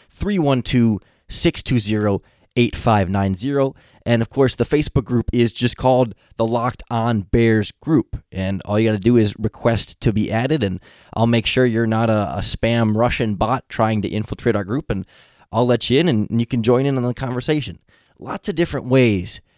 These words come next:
to keep it locked on Locked On Bears. Let's install the final part of our Bears game plan here,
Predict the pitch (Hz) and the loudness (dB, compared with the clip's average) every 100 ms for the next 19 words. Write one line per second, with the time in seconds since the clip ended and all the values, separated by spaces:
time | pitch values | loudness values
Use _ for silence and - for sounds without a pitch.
0 | _ - 113 - - - - 139 95 - | _ -6 -4 0 0 0 0 0 0 -4
1 | - - - _ _ - 104 98 92 92 | -16 -16 -18 _ _ -6 -2 0 0 -2
2 | 95 - 90 90 101 104 101 113 120 - | -6 -6 -2 0 0 2 2 2 0 0
3 | 110 87 82 - - - - - _ _ | 0 0 -2 -8 -12 -12 -14 -14 _ _
4 | _ _ _ _ _ _ _ _ _ _ | _ _ _ _ _ _ _ _ _ _
5 | _ _ _ _ _ _ _ _ _ _ | _ _ _ _ _ _ _ _ _ _
6 | _ _ _ _ _ - 127 202 - - | _ _ _ _ _ -10 -4 -4 -4 -10
7 | - 160 160 151 - 143 127 123 120 113 | -2 2 4 4 2 2 4 4 4 0
8 | - - 120 113 - 127 143 139 - 131 | -10 -12 -4 -2 0 0 2 0 2 2
9 | 120 110 110 107 95 90 123 113 117 113 | 2 0 2 2 0 -2 2 4 4 0
10 | 110 - 110 110 101 117 110 98 85 98 | -2 0 2 2 2 0 0 -2 0 2
11 | 95 | 0